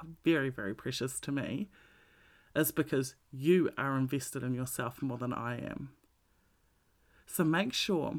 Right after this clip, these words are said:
when you're investing in people, they're a good investment, because most aren't. And it's not that they're bad people, and it's not that you don't like them. It's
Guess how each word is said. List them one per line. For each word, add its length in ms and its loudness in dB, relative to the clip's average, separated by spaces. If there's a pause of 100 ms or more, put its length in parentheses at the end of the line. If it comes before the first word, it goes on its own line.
when 160 6
you're 160 4
investing 460 0
in 80 2
people, 340 -4
they're 160 0
a 60 2
good 200 0
investment, 600 -2
because 280 -2
most 540 2
aren't. 360 -6 (440)
And 80 2
it's 220 -2
not 140 2
that 180 -4
they're 120 2
bad 300 0
people, 340 -4
and 160 0
it's 160 -8
not 140 -2
that 100 -6
you 100 0
don't 300 -2
like 280 -2
them. 160 -2
It's 220 -6